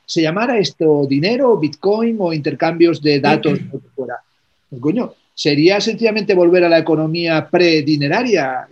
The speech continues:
Speaker 1: eh, que, que ya incluso incluía elementos, es decir, eh, la historia de la civilización es la historia del arte de acuñar moneda.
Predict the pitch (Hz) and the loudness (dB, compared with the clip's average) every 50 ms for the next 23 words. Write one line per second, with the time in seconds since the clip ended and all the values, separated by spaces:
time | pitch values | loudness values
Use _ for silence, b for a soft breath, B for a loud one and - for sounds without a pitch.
0 | - 151 156 143 139 - - 160 156 156 156 156 170 160 147 170 180 208 208 - | -12 -10 -10 -10 -6 -2 0 0 2 0 0 0 0 0 2 2 2 2 0 -2
1 | 202 208 - - 196 175 165 151 - 165 156 160 180 175 165 156 151 151 175 180 | -2 -2 0 0 0 0 -2 0 2 4 4 4 4 4 2 0 -2 -2 -2 -2
2 | 175 - 170 156 156 B B B B B 151 135 147 147 - - _ _ _ _ | -2 0 -2 -2 -2 B B B B B -6 -2 -2 -4 -4 -6 _ _ _ _
3 | _ - 170 165 160 151 156 156 151 - - 233 269 277 247 226 - 220 196 196 | _ -2 0 0 0 0 0 -2 0 0 2 2 2 2 0 -2 -2 -2 0 0
4 | 190 185 196 226 214 202 185 - - 220 226 226 208 185 175 180 180 160 185 175 | 0 0 0 -2 -2 -2 -4 -2 -2 0 2 2 2 2 2 0 0 2 2 0
5 | 156 - 160 151 160 156 156 143 127 120 113 110 - | 2 2 0 0 0 0 -2 -2 -6 -8 -10 -14 -18